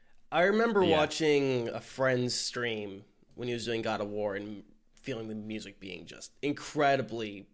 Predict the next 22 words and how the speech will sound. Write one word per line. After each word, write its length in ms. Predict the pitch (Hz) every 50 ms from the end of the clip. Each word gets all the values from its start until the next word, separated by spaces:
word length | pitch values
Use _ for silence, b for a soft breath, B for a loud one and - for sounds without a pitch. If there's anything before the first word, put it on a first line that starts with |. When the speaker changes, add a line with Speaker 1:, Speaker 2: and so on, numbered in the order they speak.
| - - -
Speaker 1:
well 340 | 117 120 120 110 104 107 101
Speaker 2:
Yeah. 220 | 104 104 98 90 85
Speaker 1:
done 100 | 107 107
and 220 | 107 104 95 - -
epic. 540 | 120 117 110 - - 95 92 92 - - - -
And, 340 | 101 110 95 90 95 95 - - - b b b b b b b b b b b b -
um, 580 | - 104 101 95 92 95 90 90 95 82 76 - - - _ _ _ - - - - _ _ - _ _ _ _ -
that 320 | 151 156 156 151 143 -
being 180 | 147 143 139 131
said, 240 | 123 - 135 127 120
I, 60 | 123 127 127
I, 140 | - - 127
you 100 | 127 123
know, 80 | 117 113
I 100 | 117 120
don't 100 | 123 120
have 120 | 127 120
any 120 | 113 117 113
experience 400 | 110 113 - - 110 117 120 113
with 60 | -
Celeste, 720 | - - 123 117 120 117 117 117 - - - - - - - _ _ _ _ -
um, 480 | 95 104 104 101 101 101 104 98 110